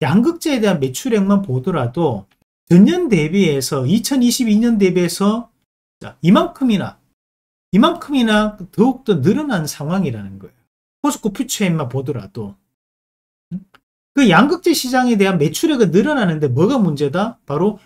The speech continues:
마진폭이, 마진이, 영업이익이 줄었다라는 거죠. 왜 줄었느냐?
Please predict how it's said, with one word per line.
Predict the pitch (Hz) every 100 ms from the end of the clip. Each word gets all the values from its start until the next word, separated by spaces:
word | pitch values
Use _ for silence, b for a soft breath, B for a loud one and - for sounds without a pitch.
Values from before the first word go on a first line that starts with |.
| _
마진폭이, | - - 196 339 339 - 240 233 214 147 151 113 101 _ _ _ -
마진이, | 123 190 202 311 233 120
영업이익이 | 127 269 339 277 185 185 170 202 240 277 - _ _ _ -
줄었다라는 | 359 381 - 190 143 147 202 269
거죠. | 131 - - _ _
왜 | 180 247
줄었느냐? | 330 311 226 151 127 -